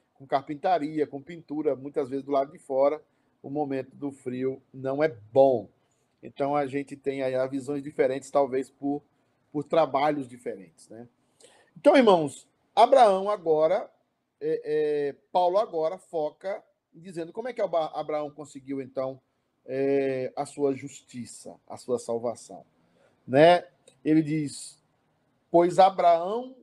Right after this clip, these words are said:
pois, que diz a Escritura?" Aí Paulo vai lembrar como é que a Escritura fala que Paulo, que Abraão foi salvo.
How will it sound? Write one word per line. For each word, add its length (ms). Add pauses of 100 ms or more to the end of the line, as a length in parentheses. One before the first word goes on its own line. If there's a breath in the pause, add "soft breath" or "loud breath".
(220)
pois, 760 (480)
que 160
diz 240
a 40
Escritura?" 640
Aí 120
Paulo 240
vai 160
lembrar 500 (460)
como 160
é 80
que 80
a 40
Escritura 500
fala 420
que 140
Paulo, 520 (260)
que 80
Abraão 300
foi 140
salvo. 280